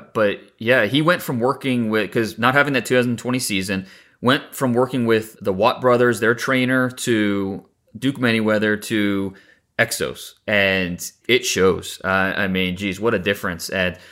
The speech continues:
talking to a scout the other day, said that, you know, the interviews were solid, you know, uh, you know, good enough, that type of thing. And so I, it's gonna be hard for him to see him not going in the top one hundred w-, when it's all said and done. Uh, I thought Creed Humphrey helped himself as well. I thought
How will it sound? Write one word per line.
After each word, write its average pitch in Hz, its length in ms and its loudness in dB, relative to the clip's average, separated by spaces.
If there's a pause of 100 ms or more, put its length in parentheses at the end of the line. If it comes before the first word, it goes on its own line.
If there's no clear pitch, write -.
(100)
talking 123 220 2
to 110 80 0
a 101 40 0
scout 107 360 2
the 107 60 2
other 101 120 0
day, 104 560 2
said 101 580 -2
that, 98 460 0
you 98 80 -4
know, 98 120 -4
the 95 120 -2
interviews 113 560 0
were 101 540 0 (140)
solid, 120 600 2
you 120 80 0
know, 98 160 2 (160)
uh, 98 720 0
you 107 120 -8
know, 92 100 -2
good 113 200 0
enough, 107 460 2
that 101 160 -2
type 113 160 -2
of 107 80 -6
thing. 107 280 0
And 101 100 -4
so 107 240 2 (380)
I, 127 140 2
it's 147 240 2
gonna 180 80 4
be 165 80 4
hard 143 300 4
for - 120 -16
him 127 140 0
to 120 80 -4
see 131 160 0
him 117 160 2
not 107 240 2
going 107 240 2
in 95 80 -2
the 92 60 -2
top 101 260 -2
one 95 120 -4
hundred 92 440 -4
w-, 98 260 -6
when 101 120 -2
it's 95 100 -6
all 95 160 0
said 92 240 -2
and 92 80 -4
done. 92 420 -2
Uh, 98 100 -4
I 95 100 2
thought 180 160 2
Creed 190 200 -2
Humphrey 135 300 2
helped 117 160 0
himself 110 320 -4
as 98 100 -6
well. 104 280 2
I 101 80 2
thought 101 220 0